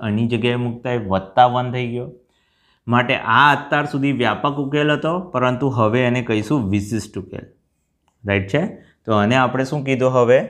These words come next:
વિશિષ્ટ ઉકેલ. વિશિષ્ટ ઉકેલ કેમ કીધો? લાસ્ટ વીડિયોમાં ભણી ગયા. સી ની અચળ કિંમત મળી જશે ત્યારે એને વિશિષ્ટ ઉકેલ કહીશું. અને સી ની કિંમત ક્યારે મળશે? જ્યારે રકમમાં એક્સ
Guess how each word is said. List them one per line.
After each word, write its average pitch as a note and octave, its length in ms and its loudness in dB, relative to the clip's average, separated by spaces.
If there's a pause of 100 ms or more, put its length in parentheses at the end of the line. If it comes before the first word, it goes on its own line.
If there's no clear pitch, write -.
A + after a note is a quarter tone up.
(400)
વિશિષ્ટ A#2+ 460 -2
ઉકેલ. F#2 260 -6
વિશિષ્ટ D3 440 -2
ઉકેલ D3 260 2
કેમ D3 180 -2
કીધો? D3 320 -4 (160)
લાસ્ટ A#2+ 300 2
વીડિયોમાં B2+ 420 2
ભણી B2 180 -2
ગયા. B2+ 320 0 (680)
સી D3 260 0
ની D#3+ 280 2
અચળ C3+ 340 2
કિંમત C3+ 420 -2
મળી B2+ 300 0
જશે B2 300 0
ત્યારે A2+ 340 2
એને A2+ 160 -2
વિશિષ્ટ G#2 440 -6
ઉકેલ C3 240 -2
કહીશું. C3 320 -2
અને B2 120 -2
સી A#2+ 200 -2
ની A#2+ 160 0
કિંમત B2 380 0
ક્યારે B2 280 6
મળશે? B2 420 -2
જ્યારે A2 380 2
રકમમાં A2+ 560 -2
એક્સ B2 320 0